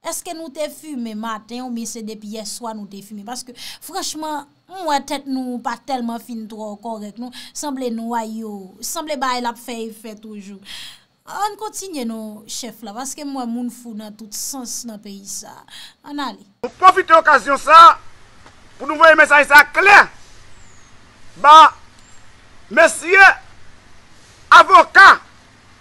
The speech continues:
Speaker 2: raquetteurs, qui mettaient tête ensemble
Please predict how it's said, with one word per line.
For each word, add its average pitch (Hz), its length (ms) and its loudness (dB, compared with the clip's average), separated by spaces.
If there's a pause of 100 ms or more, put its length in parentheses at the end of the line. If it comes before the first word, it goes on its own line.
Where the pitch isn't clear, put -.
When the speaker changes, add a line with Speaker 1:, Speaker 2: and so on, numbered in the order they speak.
(320)
Speaker 2:
raquetteurs, 339 800 6 (1160)
qui 320 100 -10
mettaient 359 240 4
tête 330 240 4
ensemble 349 640 6